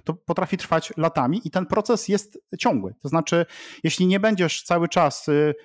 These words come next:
wykonywał pewnych działań podbijających widoczność twojej firmy jako marki, to po prostu będzie to spadać. To wyjdzie jak gdyby z badań, że twoja marka przestaje być rozpoznawalna i tak dalej. Więc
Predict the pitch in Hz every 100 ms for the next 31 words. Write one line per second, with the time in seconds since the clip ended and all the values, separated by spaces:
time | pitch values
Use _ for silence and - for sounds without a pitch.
0 | 143 147 180 165 156 151 156 127 165 156
1 | 113 110 _ - - 143 160 160 160 165
2 | - 131 120 139 151 - 131 117 - _
3 | - 139 - 160 147 131 151 151 - 147
4 | 120 117 202 262 - - - 240 208 175
5 | - 202 180 214 240 - - - 165 147
6 | 170 170 170 - 160 151 151 127 156 156
7 | 151 139 139 - - _ _ 175 165 156
8 | 147 151 - - 151 143 139 143 - 143
9 | 127 160 147 156 147 127 95 269 -